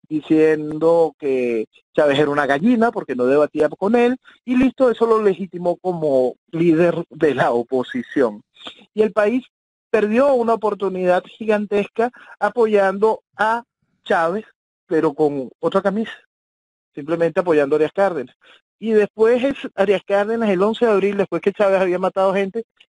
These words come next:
con toda la tranquilidad del mundo, Chávez es un asesino, es un criminal,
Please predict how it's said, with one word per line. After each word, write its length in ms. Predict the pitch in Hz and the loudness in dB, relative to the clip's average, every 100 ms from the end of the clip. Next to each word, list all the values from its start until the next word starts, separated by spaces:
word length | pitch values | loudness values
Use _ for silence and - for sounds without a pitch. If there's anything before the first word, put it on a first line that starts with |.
| _ | _
con 220 | 220 214 | -2 0
toda 220 | 247 277 | 2 2
la 120 | 277 | 2
tranquilidad 460 | 254 226 214 208 214 | -2 -6 -2 2 2
del 100 | 220 | 0
mundo, 280 | 220 220 214 | -2 -2 0
Chávez 300 | 196 170 170 | 2 2 2
es 60 | |
un 140 | 170 170 | -2 -2
asesino, 640 | 165 151 139 220 220 175 | -2 -2 -2 0 2 2
es 60 | |
un 160 | 147 160 | 0 -4
criminal, 760 | - 175 170 156 170 220 220 | -2 -2 -2 -2 0 0 0